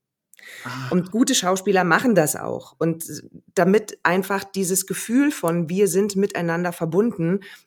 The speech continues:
Speaker 2: am Set da ist. Es gibt Kollegen, die wollen das nicht.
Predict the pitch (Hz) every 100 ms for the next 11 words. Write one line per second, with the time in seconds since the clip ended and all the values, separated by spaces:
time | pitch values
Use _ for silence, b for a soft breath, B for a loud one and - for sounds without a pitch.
0 | - 170 185 - 208 220 - 151 180 190
1 | 139 - - B B B 180 - 226 247
2 | - - 233 220 233 247 180 180 170 -
3 | _ _ 185 180 196 175 - 208 415 -
4 | -